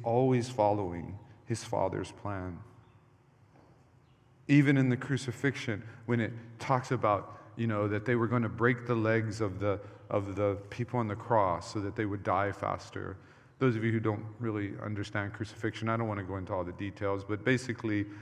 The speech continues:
you, you suffocated to death when you got too weak to push yourself up to breathe. And so if they broke your legs, you couldn't push yourself up and you'd die faster. In some ways, it was an act of mercy because some people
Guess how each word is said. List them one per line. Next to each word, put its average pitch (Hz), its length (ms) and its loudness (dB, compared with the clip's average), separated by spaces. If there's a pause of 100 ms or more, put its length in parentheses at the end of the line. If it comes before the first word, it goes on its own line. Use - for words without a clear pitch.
(320)
you, 131 500 -2 (140)
you 139 80 0
suffocated 104 680 0
to 101 120 -8
death 92 580 -6
when 110 180 -2
you 107 100 0
got 110 280 4
too 127 180 0
weak 110 460 -2
to 104 240 -2 (400)
push - 260 -2
yourself 110 380 -2
up 107 180 -6
to - 120 -12
breathe. 90 480 -8 (100)
And 107 100 -6
so 139 120 0
if 117 100 -2
they 123 60 4
broke 143 320 0
your 113 80 -2
legs, 117 480 4 (220)
you 123 100 0
couldn't 113 240 -2
push - 200 -6
yourself 101 360 -6
up 92 180 -2
and 95 180 -6
you'd 92 160 -6
die - 200 -4
faster. 110 580 0 (300)
In 110 100 0
some 131 260 6
ways, 107 220 2
it 104 160 -2
was 101 220 -2
an 90 200 2 (220)
act 101 240 2
of 98 140 -6
mercy 123 320 2
because 101 340 -2
some 135 240 0
people 104 360 0